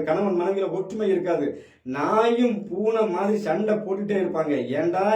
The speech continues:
இவனை கட்டணும், எதுக்கு இவளை கட்டணும்?" அப்படி நினைக்கிற அளவுக்கு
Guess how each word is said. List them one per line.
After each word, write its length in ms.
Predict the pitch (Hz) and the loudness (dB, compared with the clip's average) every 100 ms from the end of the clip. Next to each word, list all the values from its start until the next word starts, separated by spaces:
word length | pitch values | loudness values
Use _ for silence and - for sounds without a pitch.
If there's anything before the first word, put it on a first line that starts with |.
| 202 | 2
இவனை 240 | 180 175 | 0 -2
கட்டணும், 500 | 147 160 160 202 175 | -2 -2 -2 -2 0
எதுக்கு 300 | 143 156 208 202 | 2 2 2 0
இவளை 220 | 175 160 | 0 0
கட்டணும்?" 500 | 151 170 170 202 190 | 0 -2 -2 -2 -2
அப்படி 200 | 165 170 | -2 -2
நினைக்கிற 460 | 143 185 190 208 196 | -2 -4 -4 0 2
அளவுக்கு 340 | 196 226 262 | 2 0 -2